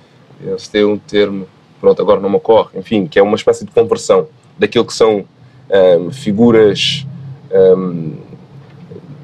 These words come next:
imagina, s-, santos ou referências, eh, de deuses, não é? Eh, para nós, lá em África, e que,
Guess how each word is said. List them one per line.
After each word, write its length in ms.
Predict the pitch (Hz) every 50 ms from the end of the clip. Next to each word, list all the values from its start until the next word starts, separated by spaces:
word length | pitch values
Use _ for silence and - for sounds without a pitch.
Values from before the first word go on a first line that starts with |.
| - - - - - - - - 110 113 117 - - - -
imagina, 360 | 104 101 - 95 104 101 95
s-, 420 | - - - - - - - - - -
santos 800 | - - - - 117 110 127 131 131 127 _ - 107 90 - 95
ou 440 | 95 90 90 87 87 87 82 85 - - - - - - - - - - -
referências, 1300 | - 104 - - 104 110 107 104 - - - 107 107 104 104 101 98 92 87 - - - - - - - - - - - - _ - - - - -
eh, 140 | - 92 92
de 140 | 85 - 104
deuses, 680 | 90 85 110 113 123 127 117 104 98 - - - - - -
não 100 | - 98
é? 200 | 98 107 120 - - - _ _ - _ _ - _ - _ _ _ -
Eh, 100 | 92 87 -
para 180 | - 117 107 107
nós, 440 | 104 104 110 120 143 151 - - - -
lá 220 | 104 101 98 101
em 80 | 98 98
África, 520 | 107 113 117 - - 131 - - 143 160 - _ _ - _ _
e 80 | - 98
que, 340 | - _ - 123 135 160